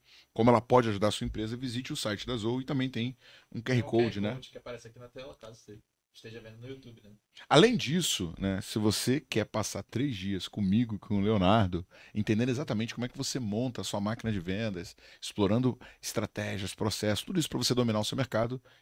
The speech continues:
Speaker 1: Imersão Growth Machine, link na descrição desse episódio. Não sei se vai ter Q R Code também.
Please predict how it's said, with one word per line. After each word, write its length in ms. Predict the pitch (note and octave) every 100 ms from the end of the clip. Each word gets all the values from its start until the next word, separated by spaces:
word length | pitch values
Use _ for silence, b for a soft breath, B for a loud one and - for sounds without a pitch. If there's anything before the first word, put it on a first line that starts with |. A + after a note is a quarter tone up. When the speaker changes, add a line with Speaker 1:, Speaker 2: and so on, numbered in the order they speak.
| -
Speaker 1:
Imersão 340 | G2 - G#2
Growth 180 | G#2+ G#2+
Machine, 480 | A#2 B2 A2+ A#2+ -
link 380 | G2+ G2+ A#2 A2+
na 100 | A2
descrição 400 | F#2+ - - G2+
desse 180 | G#2 -
episódio. 440 | C3 A2+ G2+ A2+ B B
Não 100 | A2
sei 140 | F2+ F#2
se 60 |
vai 100 | F#2
ter 120 | F2 F#2
Q 100 | F2+
R 100 | F2
Code 260 | F2 F2
também. 380 | - F#2+ G2 C3